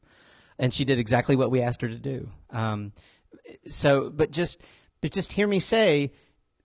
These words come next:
we acknowledge that the main thing is Christ at the center, but we also have to acknowledge as a church, we have to find a way to talk about things that we know are very relevant in our lives. My hope is that one year from now, not ten years from now, but one year from now,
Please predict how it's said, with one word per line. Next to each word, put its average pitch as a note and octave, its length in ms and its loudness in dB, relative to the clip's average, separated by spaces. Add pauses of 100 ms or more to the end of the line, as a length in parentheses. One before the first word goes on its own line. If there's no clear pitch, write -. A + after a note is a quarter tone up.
(280)
we F#3+ 280 2
acknowledge D#3+ 720 2
that C#3 180 -2
the C3+ 60 0
main D#3 340 4
thing F#3+ 240 0
is C3+ 140 0
Christ D3 400 0
at C3 100 -8
the C3 80 -2
center, A2+ 720 -4
but C#3+ 220 0
we C#3 140 0
also D3+ 380 0
have C3+ 180 -4
to C#3+ 80 -6
acknowledge C#3 420 -2
as A2 160 -6
a G#2+ 60 -6
church, D3 520 -2
we C3 120 -4
have C3 220 -4
to C#3+ 80 -8
find B2+ 340 -4
a - 20 -2
way A#2 440 2
to - 120 -8
talk B2+ 300 -2
about A2 280 -6
things F#2 640 -8
that A#2 180 -6
we A#2+ 200 -2
know G#2 360 -4
are G2+ 120 -6
very G2+ 320 -2
relevant F#2+ 500 -4
in G2+ 60 -8
our F2+ 160 -4
lives. - 480 -12 (640)
My C3 240 2
hope C3+ 340 0
is F#2+ 180 -8
that F#2+ 360 -8 (120)
one C3+ 340 -2
year G2+ 140 -2
from F#2 180 -6
now, F2 100 -8
not G2 260 -10
ten F3 240 -8
years A#2+ 180 -8
from G2 140 -10
now, F#2 100 -10
but F#2+ 140 -12
one D3+ 240 -4
year A#2 160 -2
from G#2 220 -8
now, F#2+ 480 -8